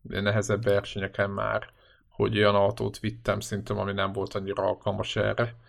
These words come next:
Meg én megmondom, hogy nagyon ki akartam evezni a télből, mert, ö, nagyon csúszik. Tehát, hogy, na, ez, e, egyébként akkor beszéljünk egy picit a vezetésről. Tehát nagyon, szerintem egyrészt nagyon, ö, nagyon lehet szeretni, nagyon jó vezetni, ez, ez eddig is így volt, és tényleg,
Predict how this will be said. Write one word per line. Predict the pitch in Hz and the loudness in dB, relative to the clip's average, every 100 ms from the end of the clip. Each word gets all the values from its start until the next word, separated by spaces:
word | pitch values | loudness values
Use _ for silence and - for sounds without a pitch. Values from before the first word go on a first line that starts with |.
| - - - - | -20 -20 -20 -2
Meg | 123 123 | 0 4
én | 123 | 6
megmondom, | 139 143 120 | 4 4 0
hogy | 117 | 2
nagyon | 131 127 113 | 4 4 4
ki | 113 | 4
akartam | 117 113 110 - 107 | 4 4 0 0 2
evezni | 107 104 101 | 4 2 2
a | 107 101 | 0 2
télből, | 110 104 107 107 | 4 4 2 0
mert, | 107 104 - 117 | 4 2 2 2
ö, | 107 | 4
nagyon | 107 113 110 110 | 4 4 2 0
csúszik. | - 110 - 113 | 0 -2 -2 -2
Tehát, | 120 120 | 0 4
hogy, | 127 117 - - _ - - | 2 2 -14 -20 _ -20 2
na, | 127 | 6
ez, | 131 | 6
e, | 135 135 131 | 4 6 6
egyébként | 127 131 131 | 4 0 0
akkor | 127 117 123 | 0 2 2
beszéljünk | 120 127 123 117 117 | 6 6 6 2 2
egy | |
picit | 117 117 | 0 2
a | |
vezetésről. | 110 113 117 120 113 - 123 120 - - _ | 2 2 4 4 4 4 4 2 -6 -20 _
Tehát | 123 117 | 2 4
nagyon, | 151 139 127 | 6 8 6
szerintem | 120 - 127 131 127 | 4 -2 4 6 6
egyrészt | 143 139 127 120 | 4 4 4 4
nagyon, | 120 120 120 120 | 2 2 2 2
ö, | 117 120 120 | 2 2 2
nagyon | 120 120 120 | 0 2 4
lehet | 117 117 113 | 6 6 6
szeretni, | - 120 113 110 | 4 2 2 2
nagyon | 110 110 | 2 2
jó | 110 | 2
vezetni, | 110 113 117 117 | 2 2 0 0
ez, | 110 | -2
ez | 113 107 113 | 0 0 -2
eddig | 104 107 | -4 -6
is | 113 - | -10 -8
így | 110 | -8
volt, | 110 120 117 | -4 -4 -4
és | - | -4
tényleg, | - 104 101 | 0 0 0